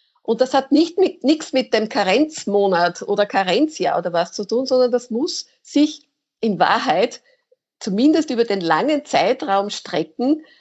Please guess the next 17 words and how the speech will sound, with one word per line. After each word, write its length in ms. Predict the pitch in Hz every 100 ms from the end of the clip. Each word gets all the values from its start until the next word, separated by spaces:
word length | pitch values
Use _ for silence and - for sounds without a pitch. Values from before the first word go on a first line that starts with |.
| _ 208
ähm, 280 | 208 220 -
wo 160 | 208
die 120 | 214
Kinder 320 | 220 214 233 294
tatsächlich 680 | 269 - 175 202 269 -
auch, 340 | 170 175 247 -
äh, 280 | - 214 214 214
die 120 | -
Eltern, 560 | 180 190 240 233 240 -
äh, 260 | 196 202 196
ganz, 580 | 175 190 226 220 - -
äh, 280 | - 104 -
konkret 500 | - 190 131 160 233
und 120 | 214
teilweise 420 | 180 190 190 -
auch 80 | 208
physisch 640 | - 247 294 127 - -